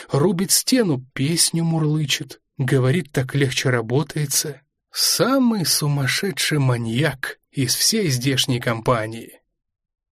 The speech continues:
Иногда Фрол совсем уж безумные вещи рассказывал, что будто бы та самая последняя война началась не от людской злости и ненависти, а от жадности.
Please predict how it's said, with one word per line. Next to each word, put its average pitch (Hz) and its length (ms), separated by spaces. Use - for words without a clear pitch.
Иногда 180 540
Фрол 214 580
совсем 180 540
уж 127 140
безумные 131 600
вещи 139 320
рассказывал, 127 920
что - 280
будто 151 340
бы 139 120
та 135 240
самая 135 460
последняя 127 680
война 127 640
началась 147 580
не 139 100
от 127 140
людской 208 560
злости 160 540
и 143 100
ненависти, 123 880
а 175 260
от 156 100
жадности. 131 960